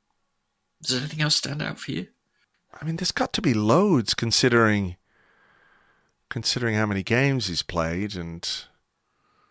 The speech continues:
Speaker 1: I think that
Speaker 2: Yeah.
Speaker 1: I, I know what my Kieran Tierney low point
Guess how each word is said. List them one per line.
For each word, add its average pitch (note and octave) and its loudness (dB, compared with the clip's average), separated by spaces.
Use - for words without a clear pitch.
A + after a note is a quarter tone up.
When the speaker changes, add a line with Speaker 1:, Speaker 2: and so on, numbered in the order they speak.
Speaker 1:
I G#2 0
think F3 2
that E3+ 2
Speaker 2:
Yeah. C#3+ 2
Speaker 1:
I, C#3+ 4
I - 6
know F3+ 8
what F3 6
my C#3+ 6
Kieran C#3 6
Tierney A#2 4
low A#2+ 8
point D2+ -4